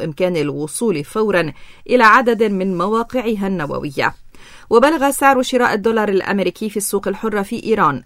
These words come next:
أكثر من مية وتسعين ألف ريال إيراني، وهو انهيار غير مسبوق لم تسجله العملة منذ انسحاب الولايات المتحدة من الاتفاق النووي في أيار ألفين وثمانتاش، فيما يبلغ السعر الرسمي على موقع البنك المركزي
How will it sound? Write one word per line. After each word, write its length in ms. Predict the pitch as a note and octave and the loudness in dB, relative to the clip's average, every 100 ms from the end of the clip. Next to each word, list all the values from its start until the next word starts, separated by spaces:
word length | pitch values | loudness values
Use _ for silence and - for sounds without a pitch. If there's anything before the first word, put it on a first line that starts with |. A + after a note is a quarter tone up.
| - | -10
أكثر 400 | A#3+ - - G#3+ | -10 -10 -6 -4
من 200 | G3 E3+ | -2 -2
مية 200 | F#3+ A#3+ | -2 -2
وتسعين 500 | A3 G#3+ - A3+ B3+ - | -2 -6 -4 0 -2 -2
ألف 280 | - C#4 - | -4 -4 -4
ريال 340 | F#3+ G3 A3 A3 | -2 -2 -2 -2
إيراني، 520 | A3+ A#3 B3+ G3 D3+ - - - | 0 2 2 0 -4 -14 -14 -4
وهو 220 | E3+ F3+ | -2 2
انهيار 720 | F3+ F3+ F3+ G#3 A3 F#3+ E3+ - | 2 2 0 0 2 0 0 -4
غير 260 | E3 D3+ E3+ | -4 -2 0
مسبوق 560 | F#3+ G#3 G3 B3 C4 | -2 -4 -4 -4 -2
لم 260 | G#3+ B3 D4+ | -2 -2 -2
تسجله 640 | - B3 B3+ A3 B3+ G#3+ | -4 -2 0 2 0 0
العملة 420 | D3+ C#3+ G#3 G3 F#3+ | 0 0 0 0 -2
منذ 340 | F#3+ F3+ E3 C#3+ | -2 -2 -4 -6
انسحاب 460 | D3+ F3+ - G#3+ | -8 -10 -2 -2
الولايات 440 | F3 D3 D3 G#3+ G3 | 0 -2 -2 -4 -4
المتحدة 680 | F3+ F#3+ A#3+ - G#3 E3+ - - - _ | -4 -6 -8 -6 2 2 0 -10 -20 _
من 140 | F3+ F#3 | -4 -2
الاتفاق 520 | F#3+ G3 G#3 C4+ C4+ | -2 -4 -4 -4 -2
النووي 540 | A3+ G#3+ G#3 G3 C4+ F4 | -2 2 2 2 0 -2
في 180 | C4 | -2
أيار 380 | F#3+ G#3+ A#3+ A#3+ | -2 0 0 -2
ألفين 320 | G3 - A#3 | -6 -4 -2
وثمانتاش، 800 | G#3+ A3 G#3 G#3 C#4+ F3+ C3 - - - - _ | -2 -4 -6 0 4 4 0 -10 -14 -20 -20 _
فيما 320 | G3+ F3+ D#3 | -2 -2 -2
يبلغ 520 | D#3 F#3 F3+ E3+ - | -2 -2 0 0 0
السعر 380 | F3 - A#3 G#3 | -6 -2 0 0
الرسمي 400 | G3+ G3+ B3+ D#4 | -2 -4 -4 -2
على 200 | C#4+ B3 | 0 0
موقع 380 | A3+ C4+ D4 A#3 | 0 -2 -4 -4
البنك 380 | F3+ F3+ B3 | -2 -2 -2
المركزي 840 | B3+ G#3+ A3 G#3 F#3 E3+ B3 F4+ | -4 -4 -6 -4 -4 -2 -2 -2